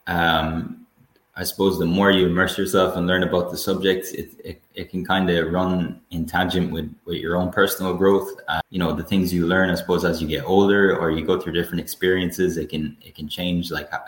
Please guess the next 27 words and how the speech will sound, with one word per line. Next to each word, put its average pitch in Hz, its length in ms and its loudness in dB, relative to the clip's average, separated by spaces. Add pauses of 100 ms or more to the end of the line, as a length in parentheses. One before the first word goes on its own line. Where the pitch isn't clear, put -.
(120)
how 98 120 0
you 87 140 0
learn 92 220 2
about 90 400 -4 (320)
the - 80 -14
things 98 240 0
in 95 60 0
your 87 120 -2
course, 95 360 -2
or 76 260 -6 (420)
like 87 180 -2
you 82 60 -6
said, 87 200 0
those 85 180 0
nuggets 87 340 2
can 85 160 -6
kind 85 160 0
of 76 80 -6
pop 82 200 -2
up 87 180 -2
again, 90 300 0
and 76 300 -2
you're - 120 -20
like, 73 200 -16
"Oh 110 180 0
yeah, 104 180 2
that, 87 400 -4